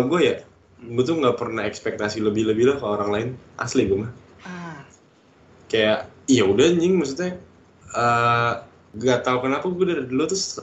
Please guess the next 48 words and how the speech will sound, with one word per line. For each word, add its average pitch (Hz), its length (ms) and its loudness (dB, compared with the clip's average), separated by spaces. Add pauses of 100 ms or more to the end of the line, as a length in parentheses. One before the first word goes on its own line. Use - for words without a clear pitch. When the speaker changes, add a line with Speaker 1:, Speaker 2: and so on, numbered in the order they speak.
Speaker 1:
selalu 123 480 2
klop 123 260 0
aja 143 180 0
sama 127 280 -2
ring 120 120 -4
satu 120 280 -4
gue. 127 220 2
Tiba-tiba 113 520 0 (360)
kayak 95 200 -6 (140)
nggak, 110 220 0 (180)
alhamdulillah 117 580 0
nggak 139 160 -2
pernah 113 160 -4
kejadian 107 300 0
kayak 104 160 0
gitu, 120 160 2
gitu 123 180 2
ya. 101 100 -2 (300)
Speaker 2:
Iya. - 140 -18 (420)
Speaker 1:
Cuma 127 240 -2
kalau 120 360 2
untuk 110 240 -6
yang 107 160 -6
temen 113 340 -2
itu 175 400 0 (160)
justru 131 400 2
yang 127 340 2
nganggep 117 440 -2
dia 117 160 0
temen 135 200 2
ya 165 80 2
gue. 107 280 2 (680)
Gue, 143 220 4
gue 117 260 -4
jarang 107 360 0
banget. 131 320 -2 (800)
Tapi 160 260 2
gue 160 140 0
nggak 151 160 2
pernah 117 240 -4
bilang 110 400 -4
bener-bener 107 400 -2
ke 117 100 -4
dia 110 220 -2
kalau 107 160 0
dia 113 80 2
tuh 143 160 -4
bu-, 107 320 -4